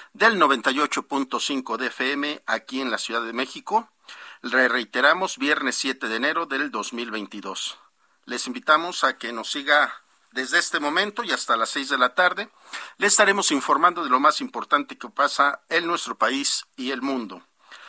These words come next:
Saludamos también a quienes nos escuchan a través de la cadena nacional del Heraldo Radio en ciudades y estados como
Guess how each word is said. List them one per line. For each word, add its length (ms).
Saludamos 580
también 420
a 80
quienes 240
nos 220
escuchan 400
a 60
través 380
de 80
la 140
cadena 320
nacional 480
del 300
Heraldo 480
Radio 400
en 80
ciudades 800
y 160
estados 600
como 500